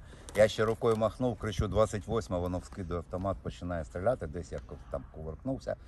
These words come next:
От я стріляв, і що мене вразило? Я стріляю, воно падає, либиться і вскидує автомат. Тобто вони були під чимось,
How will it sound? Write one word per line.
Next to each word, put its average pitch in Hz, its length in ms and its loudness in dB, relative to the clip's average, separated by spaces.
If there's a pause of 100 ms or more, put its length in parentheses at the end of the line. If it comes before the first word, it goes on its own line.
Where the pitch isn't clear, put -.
(680)
От 101 180 -2
я 113 120 6
стріляв, 131 540 6 (140)
і 98 260 -2 (1080)
що - 220 -2
мене 104 220 0
вразило? 76 600 0 (460)
Я 98 340 2
стріляю, 98 720 0
воно 87 280 -4 (100)
падає, 90 560 2 (140)
либиться 85 680 -2 (220)
і - 40 -10
вскидує 92 520 -2
автомат. 87 500 -2 (140)
Тобто 80 200 -6 (560)
вони 92 240 -4
були 92 300 -4 (120)
під - 180 -10
чимось, - 540 -6